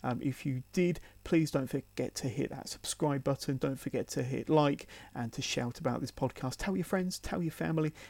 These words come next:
Keep listening to Wrestling with Johners wherever you are, wherever you catch your podcasts for your weekly N X T U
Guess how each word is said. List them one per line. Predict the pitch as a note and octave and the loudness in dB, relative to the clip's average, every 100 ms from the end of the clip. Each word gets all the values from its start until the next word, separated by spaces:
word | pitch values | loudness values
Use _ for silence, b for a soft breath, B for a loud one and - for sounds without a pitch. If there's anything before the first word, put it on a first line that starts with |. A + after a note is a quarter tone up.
| B - | B -8
Keep | - G3 D#3 | 0 2 2
listening | F3 E3 C#3 | 2 2 0
to | - C#3 B B - | 4 2 B B -2
Wrestling | C#3+ D#3+ D3+ - B2+ | 4 4 4 2 0
with | B2 | 2
Johners | C#3 B2 B2 | 2 2 2
wherever | - C#3 C#3 C3+ | 4 4 4 4
you | B2 A#2+ | 2 2
are, | A#2 A#2 B B | 2 -2 B B
wherever | C3+ C3 C3 C3+ | 0 4 4 4
you | A#2+ | 2
catch | - B2+ - | 0 -2 -4
your | |
podcasts | - B2+ - B2+ A#2+ - - B - | -2 -2 0 -2 -2 -4 -10 B -6
for | - | -2
your | B2 B2 | 0 0
weekly | A#2 C3 - C3 B2+ | 2 2 2 -2 0
N | B2+ | 0
X | B2+ - | -2 -4
T | C#3 | -4
U | A2 | -4